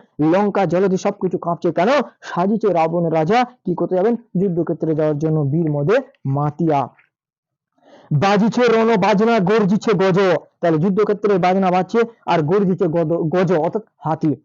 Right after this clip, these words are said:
হ্রেষে অশ্ব হুঙ্কারিছে পদাতিক রথি, হ্রেষা অর্থাৎ হচ্ছে ঘোড়ার ডাককে বলি আমরা হ্রেষা, তাহলে হ্রেষে অশ্ব, অশ্ব মানে ঘোড়া, হ্রেষে অশ্ব হুঙ্কারিতেছে পদাতিক, পায়ে হেঁটে চলে যারা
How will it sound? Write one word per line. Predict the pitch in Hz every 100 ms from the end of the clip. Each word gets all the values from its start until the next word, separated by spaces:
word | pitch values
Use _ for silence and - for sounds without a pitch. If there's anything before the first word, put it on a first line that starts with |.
| _ _ _ _ _ _ _
হ্রেষে | 175 247 240 254 202
অশ্ব | - -
হুঙ্কারিছে | 208 196 226 220 214 226
পদাতিক | 214 190 190 214 185
রথি, | 185 185 226 226 _ _ _ _ _
হ্রেষা | - 196 190 214 220
অর্থাৎ | 196 170 170
হচ্ছে | 165 170
ঘোড়ার | 147 165 165
ডাককে | 151 156 160
বলি | 156 156
আমরা | 156 151
হ্রেষা, | 135 143 180 170 - -
তাহলে | 202
হ্রেষে | 156 - 208 208 226
অশ্ব, | - 180 - 208
অশ্ব | 170 - 175
মানে | 165
ঘোড়া, | 160 170 175 _ _ _
হ্রেষে | 202 247 - 254
অশ্ব | 226 -
হুঙ্কারিতেছে | 226 214 _ 214 269 254 233 214 214 214
পদাতিক, | 208 - - 185 185 190 208 -
পায়ে | 160 175 175
হেঁটে | 160 175
চলে | 175 175
যারা | 170 180